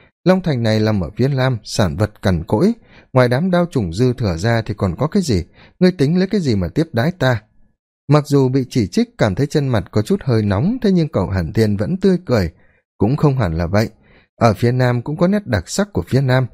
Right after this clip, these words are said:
Thường Quân thiếu chủ cũng không thể vơ đũa cả nắm. Được rồi, ta tìm ngươi là có chuyện, không cần phải nói nhăng nói quậy. Mạnh Thường Quân không chút nể tình nói, chỗ các ngươi có một người tên Lục Kiêu phải không? Cầu Hàn Thiên đột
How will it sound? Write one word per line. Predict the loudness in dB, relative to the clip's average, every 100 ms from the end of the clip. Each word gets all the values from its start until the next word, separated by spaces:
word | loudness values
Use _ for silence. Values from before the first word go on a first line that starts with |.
| -12 -8 0
Thường | 2
Quân | 2 0
thiếu | -2 0
chủ | 0 0 -4
cũng | -6
không | -2 -2
thể | -2 -2
vơ | 0 2
đũa | 0 -2
cả | -2 -2
nắm. | 0 -2 -2 _ _ _ _ -20 -2
Được | 0 0
rồi, | 2 2 2 -4 -4
ta | 0 0
tìm | 0 0
ngươi | 2 0
là | 0
có | -2 0
chuyện, | -2 -2 -10 -20 _
không | 0 2
cần | -2
phải | -2 -4
nói | -2 0
nhăng | 0 0
nói | 0 0
quậy. | 0 -2 _ _ _ _ 0
Mạnh | 0 2
Thường | 0
Quân | 0 0 0
không | 0 -2
chút | 0 -2
nể | 0 -2
tình | 0 -2 0
nói, | 0 2 0 -4 _ _ _ 0
chỗ | 2
các | 2 -2 0
ngươi | 0
có | 0
một | -2 0
người | 0 -2
tên | 0 0 2
Lục | 0 0
Kiêu | 0 0
phải | -2
không? | -2 -2 -2 _ _ _ _ _
Cầu | 2
Hàn | 2 0
Thiên | 0 0 0
đột | 0